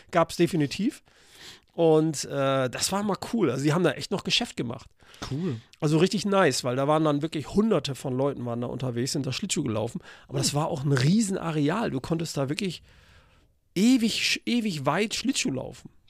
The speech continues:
Speaker 2: Cool.
Speaker 1: Sowas, äh, kennen wir heute gar nicht mehr.
Speaker 2: Nee, aber generell, ich war überhaupt mal dieses Jahr begeistert, dass es mal ein bisschen kälter war.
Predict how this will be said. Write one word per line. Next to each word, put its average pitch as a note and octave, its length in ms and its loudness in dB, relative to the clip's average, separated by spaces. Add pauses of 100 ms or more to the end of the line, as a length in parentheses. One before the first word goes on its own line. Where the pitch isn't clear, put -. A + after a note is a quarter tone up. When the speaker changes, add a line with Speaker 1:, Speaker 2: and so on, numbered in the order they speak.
(140)
Speaker 2:
Cool. A#2 360 -2 (260)
Speaker 1:
Sowas, F3 480 2
äh, D#3+ 160 -2
kennen G3 260 2
wir G3 120 6
heute E3+ 180 2
gar E3+ 200 0
nicht C3 200 -2
mehr. - 180 -18 (280)
Speaker 2:
Nee, C3+ 400 6 (200)
aber D3+ 220 6 (100)
generell, C3 640 2
ich - 140 -8
war A#2+ 80 0
überhaupt B2 320 0
mal B2+ 140 0
dieses A#2+ 340 -6
Jahr A#2+ 80 6
begeistert, A#2+ 420 4
dass B2 120 6
es - 100 -6
mal A2+ 120 -2
ein A2 100 -6
bisschen A#2 260 -4
kälter A#2+ 380 0
war. G#2 80 -6